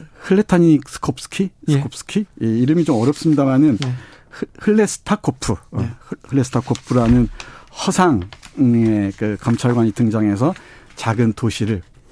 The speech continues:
Speaker 1: 발칵 뒤집어 놓습니다.
Speaker 2: 네.
Speaker 1: 이 소설 맨 앞에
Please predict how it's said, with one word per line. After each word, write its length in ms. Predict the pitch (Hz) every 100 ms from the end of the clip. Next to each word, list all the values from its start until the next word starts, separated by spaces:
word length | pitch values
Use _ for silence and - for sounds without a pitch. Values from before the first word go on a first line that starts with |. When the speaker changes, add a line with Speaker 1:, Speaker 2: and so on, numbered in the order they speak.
| - - - _ -
Speaker 1:
발칵 560 | - 131 - 175 -
뒤집어 300 | - 117 113
놓습니다. 480 | 101 - - - 156
Speaker 2:
네. 320 | 127 131 117 113 160 160
Speaker 1:
이 100 | 156
소설 320 | 151 175 196 190
맨 280 | 160 196
앞에 560 | 160 127 - 180 123 87